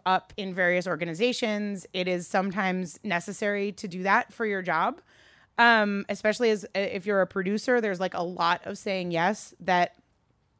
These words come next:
happens. Like, there's a lot of, like, production that is, in fact, like, managing up, down, sideways, every, every possible way. But if you find yourself saying yes to literally everything, I mean, of course, like, you were here for Megan's wonderful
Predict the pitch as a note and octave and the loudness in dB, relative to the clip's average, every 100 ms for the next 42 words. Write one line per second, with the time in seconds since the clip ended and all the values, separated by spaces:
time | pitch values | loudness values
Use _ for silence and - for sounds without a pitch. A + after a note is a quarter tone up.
0 | - - G#3 F#3+ A#3 C4+ C4+ G#3 F#3+ - | -14 2 2 4 2 2 0 0 -2 -2
1 | G#3+ G#3 G3+ F#3 F#3+ F#3 F3+ - - G#3 | -2 0 0 2 2 0 -4 -6 -8 -2
2 | E3+ E3 G3 F3 E3 D#3+ E3 D#3 E3 D#3+ | 0 -2 -4 -4 -4 -6 -8 -2 -2 -2
3 | - E3 F3+ E3 D#3+ E3 E3+ E3 E3 - | -4 -10 -6 -4 -4 -4 -4 -4 -6 -14
4 | - _ - F#4 - - G3 F#3 F#3 F3+ | -20 _ 4 4 2 -2 2 2 2 0
5 | F3+ F3 E3+ E3 F3+ F3 D#3 - E3+ E3+ | 0 2 2 0 -2 -6 -8 -6 -6 -4
6 | E3+ D3 - D#3 D3+ D3 D3+ D3 - - | -6 -6 -6 -6 -4 -6 -8 -14 -20 -20
7 | - - _ _ _ _ _ _ _ - | -20 -20 _ _ _ _ _ _ _ 0
8 | B3+ A#3+ C4 E4 F4+ F4+ E4+ D#4 B3+ A#3 | 0 0 -4 0 0 2 -2 2 2 2
9 | - A3 G#3+ G3 F#3+ G3+ F#3+ F3+ F3+ F3 | 2 0 2 -2 -2 -2 0 2 2 0
10 | F3+ F3+ F#3+ F#3 - G#3 F3 F3 D#3+ F#3+ | -2 -2 -2 -2 0 0 0 -4 -8 -6
11 | F#3+ G3 G3 G3+ G#3 F3 F#3+ F3+ F3 E3+ | -4 -4 -6 -6 -6 -2 2 2 0 -2
12 | E3 F3 F3+ F3+ F#3 F3 E3+ E3+ | -2 -4 -6 -6 -2 0 0 -2